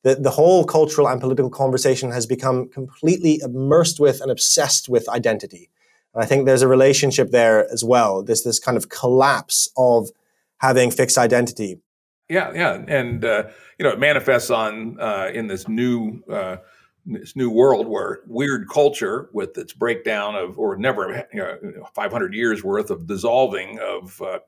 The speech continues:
Speaker 2: uh, clan-based, uh, type relationship. And then this, uh, decay of, uh, the kind of fractal structure of voluntary organizations, which used to be, uh, especially in America,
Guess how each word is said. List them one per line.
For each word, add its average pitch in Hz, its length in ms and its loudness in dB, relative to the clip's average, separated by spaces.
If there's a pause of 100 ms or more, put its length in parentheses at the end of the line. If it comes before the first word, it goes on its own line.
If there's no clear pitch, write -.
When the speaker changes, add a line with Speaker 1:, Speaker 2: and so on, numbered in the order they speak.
(200)
Speaker 2:
uh, - 80 -8 (100)
clan-based, 107 840 -6
uh, 95 220 -8
type 98 240 -8
relationship. 98 680 -8 (340)
And 107 120 -8
then 107 140 -6
this, - 420 -10
uh, 98 340 -4 (400)
decay 120 640 0
of, 104 560 -4
uh, 92 280 -8
the 98 360 -10
kind 127 220 -6
of - 40 -10
fractal 123 440 -2
structure 113 560 -2
of - 60 -6
voluntary 113 520 -2
organizations, 104 880 -4
which - 180 -14
used 127 240 -10
to 95 80 -12
be, 92 380 -10 (360)
uh, 90 360 -8 (180)
especially - 400 -10
in 82 80 -14
America, 87 580 -8